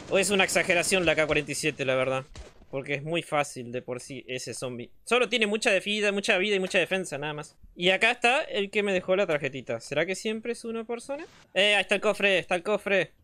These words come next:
Future Genesis, más cositas. Usar. Bueno, gente, acá tenemos el mejor, la mejor recompensa de todo el búnker Génesis.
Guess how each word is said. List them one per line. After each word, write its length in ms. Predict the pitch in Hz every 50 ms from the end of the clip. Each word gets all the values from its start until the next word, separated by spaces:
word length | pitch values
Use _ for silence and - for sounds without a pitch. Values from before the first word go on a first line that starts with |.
| _ _ -
Future 300 | - 202 - - 180 165
Genesis, 560 | - - 175 165 135 - - 127 120 113 -
más 260 | 120 73 - - -
cositas. 840 | - _ - - - - - _ - - - - - - - - - - - _ _ _
Usar. 340 | 113 110 - 131 147 - _ - - - - - _ _ _ _ _ _ _ _ _ _ _ _ _ _ _ _ _ _ _ _ _ - - - _ _ _ _ - - - _ _ _ _ _ _ - - - _ _ _ - - - - _ _ _ _ _ - _ _ _ _ _ _ _ _ _ _ - _ _ _ - _ 190
Bueno, 220 | 202 214 175 147
gente, 480 | - 185 180 185 180 - 170 156 147 147
acá 240 | 139 - 240 240
tenemos 320 | - 240 226 240 220 - -
el 100 | 175 170
mejor, 500 | 175 165 - - 226 226 226 220 208 196
la 180 | 170 170 165
mejor 240 | 160 160 160 202 208
recompensa 680 | 208 185 196 190 170 - 190 190 190 180 - - 170 165
de 140 | 160 147 143
todo 480 | - _ - 175 175 175 170 165 165
el 120 | 160 151 143
búnker 420 | 143 143 151 147 - 147 139 139
Génesis. 540 | - 180 196 226 220 - 269 277 - -